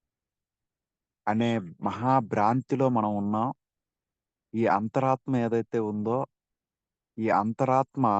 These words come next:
మన శరీరం, మన చుట్టూ ఉన్న ఎక్స్‌పీరియన్సెస్, అనుభూతులు, అనుభవాలను బట్టి మనం తయారు చేసుకున్న వ్యక్తిత్వాన్నే మనం దైవంగా, అంటే మనంగా, మనం నేనుగా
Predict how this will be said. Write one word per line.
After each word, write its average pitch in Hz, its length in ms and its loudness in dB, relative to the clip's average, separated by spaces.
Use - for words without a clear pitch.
మన 107 180 0
శరీరం, 120 640 -2
మన 104 220 -2
చుట్టూ - 420 -8
ఉన్న 123 240 0
ఎక్స్‌పీరియన్సెస్, 117 840 -2
అనుభూతులు, 117 720 -2
అనుభవాలను 123 720 2
బట్టి 104 480 0
మనం 117 280 2
తయారు 120 440 4
చేసుకున్న 117 360 -2
వ్యక్తిత్వాన్నే 131 680 0
మనం 131 200 4
దైవంగా, 127 600 2
అంటే 110 220 0
మనంగా, 127 500 4
మనం 123 220 2
నేనుగా 127 460 4